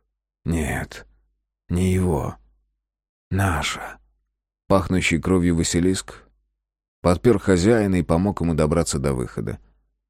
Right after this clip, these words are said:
Иван уже не обращал внимания на трупы. Тело обмякало всё сильнее, мир гас, и лишь ручонка Васьки с тремя оставшимися пальцами как-то удерживала его в сознании.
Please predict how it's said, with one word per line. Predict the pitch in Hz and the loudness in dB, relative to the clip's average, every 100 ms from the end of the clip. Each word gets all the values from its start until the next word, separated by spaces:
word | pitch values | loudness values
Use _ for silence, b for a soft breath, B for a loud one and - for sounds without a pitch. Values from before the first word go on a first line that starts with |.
| _ _ | _ _
Иван | - 95 135 | 0 2 4
уже | 123 110 | 4 2
не | 110 | 2
обращал | 107 113 - 151 | 2 0 0 0
внимания | 90 95 95 90 87 | 0 0 0 2 0
на | 85 82 | 0 -2
трупы. | - 69 - 55 - _ _ _ _ _ | -4 -4 -4 -8 -8 _ _ _ _ _
Тело | - 113 135 127 123 120 107 98 - - | -2 2 4 4 2 0 -6 -10 -16 -4
обмякало | 80 82 101 - 127 110 | -2 0 0 2 2 2
всё | 95 95 85 | 0 0 0
сильнее, | 90 90 101 117 101 80 65 _ _ _ - | 2 0 0 0 -2 -2 -6 _ _ _ -2
мир | 90 123 113 | 2 4 4
гас, | 87 113 123 104 - - - _ _ _ | 2 2 2 0 -4 -8 -12 _ _ _
и | - 95 | 2 4
лишь | 123 - | 4 4
ручонка | 117 113 147 135 123 | 2 2 2 2 2
Васьки | 117 110 95 - 85 | 2 4 2 0 -4
с | - | -4
тремя | - 92 107 110 | -2 0 2 0
оставшимися | - 117 90 - 87 - 110 | 0 0 0 0 -2 -2 -2
пальцами | 127 117 - 90 87 | 0 0 0 -2 0
как-то | 117 - 90 | -2 0 0
удерживала | 85 101 123 92 80 78 | 2 2 2 0 0 0
его | 76 95 | 0 -2
в | - | -2
сознании. | 85 80 101 82 62 50 | -4 -2 -2 -4 -6 -10